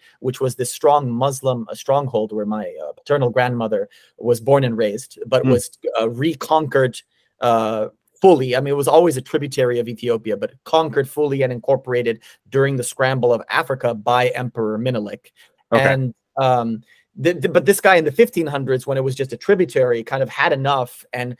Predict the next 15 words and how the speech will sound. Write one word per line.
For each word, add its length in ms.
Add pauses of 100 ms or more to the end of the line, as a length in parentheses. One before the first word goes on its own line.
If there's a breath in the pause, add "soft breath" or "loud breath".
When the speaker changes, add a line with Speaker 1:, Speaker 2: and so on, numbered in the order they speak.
(160 soft breath)
Speaker 1:
made 200
a 40
full-on 460
assault 420
on 100
Ethiopia 640 (200 soft breath)
with 400
the 400
Somali 760
who 100
were 160
part 280
of 160
his 400
militia, 640